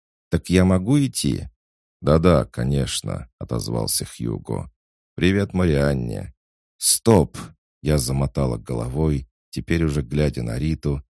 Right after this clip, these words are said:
и ощущая себя полной дурой. «В смысле жене?»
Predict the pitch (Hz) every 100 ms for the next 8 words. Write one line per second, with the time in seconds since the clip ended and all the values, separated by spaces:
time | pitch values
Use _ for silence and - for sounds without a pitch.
0 | - 69 - - - - 82 80 78 -
1 | - 69 69 - 69 67 62 60 53 53
2 | 65 58 53 50 - _ _ _ _ -
3 | - 101 135 123 - 76 71 85 92 78
4 | 55